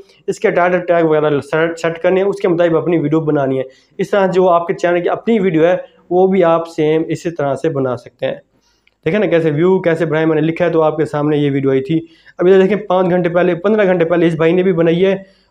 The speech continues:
वन पॉइंट फ़ोर के व्यू है, इस पर भी वीडियो बना सकते हैं। आपको ये देखें सर्चेबल जो वीडियो सर्च होके आ रही है वो मैंने आपको तरीका बताया, जो इस टाइम आप अपनी वीडियो पे बनाएंगे सेम इस तरह से, तो आपकी वीडियो के भी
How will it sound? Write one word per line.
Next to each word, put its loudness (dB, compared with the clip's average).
वन 2
पॉइंट 0
फ़ोर -2
के -2
व्यू -4
है, -6
इस -8
पर -2
भी 0
वीडियो 2
बना 0
सकते -6
हैं। -4
आपको 0
ये 2
देखें 0
सर्चेबल 0
जो 0
वीडियो 2
सर्च -2
होके 0
आ 2
रही 0
है 2
वो 2
मैंने 2
आपको -2
तरीका -2
बताया, 0
जो 2
इस -2
टाइम -2
आप 2
अपनी 0
वीडियो 2
पे 2
बनाएंगे 0
सेम 2
इस 0
तरह 0
से, 0
तो -12
आपकी -2
वीडियो 0
के -4
भी -2